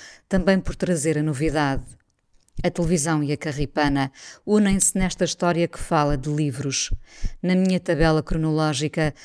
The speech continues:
vou fazer coincidir ambos, porque é a importância dos factos que define o momento. Um dia na televisão a cores vi o filme de Truffaut, onde os bombeiros queimavam livros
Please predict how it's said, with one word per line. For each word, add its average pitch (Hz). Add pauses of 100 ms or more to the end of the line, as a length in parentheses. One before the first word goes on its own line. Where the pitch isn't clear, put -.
(160)
vou 165
fazer 175
coincidir 170
ambos, 165 (280)
porque -
é -
a 185
importância 180
dos 156
factos -
que -
define 156
o 151
momento. 151 (1080)
Um 233
dia 277
na 254
televisão 202
a 185
cores - (280)
vi 175
o 233
filme 220
de 190
Truffaut, 180 (220)
onde 202
os 175
bombeiros 180
queimavam 175
livros 156